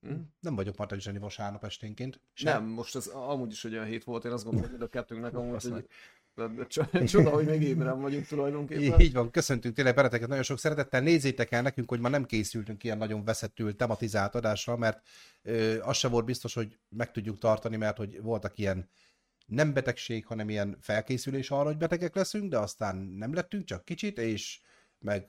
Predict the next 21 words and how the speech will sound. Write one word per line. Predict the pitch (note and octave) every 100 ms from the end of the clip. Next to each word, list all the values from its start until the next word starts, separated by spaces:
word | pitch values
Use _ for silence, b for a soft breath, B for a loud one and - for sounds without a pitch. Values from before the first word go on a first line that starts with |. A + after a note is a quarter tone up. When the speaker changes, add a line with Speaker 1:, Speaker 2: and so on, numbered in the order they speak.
| _
Speaker 2:
meló | G2+ A#2 D3+ E3
is | D#3+
azért | D#3+ E3+ C3+
úgy | G2+
begyűlt | A#2 D#3 F3
a | G3+
héten | G#3+ G#3 A#2
elég | C#3+ G#3
rendesen, | F3+ C#3+ - G#2+
Speaker 1:
Na. | G#2+
Speaker 2:
de | B2 F#3+
azért | D3+ A#2+ G#2 C3+
itt | C3
vagyunk, | A2 D3+ F#3+ A#2+
hiszen | A#2+ G#2+
azért | G#2 F#2+ F#2
van | A2+ G#2
aktualitás, | G#2 G#2+ F#2+ F#2+ G#2+ A2 -
tehát | G2 F#2 F#2+ b b b
Speaker 1:
Ho-ho. | - F#3
Speaker 2:
nem, | C3 A#2 -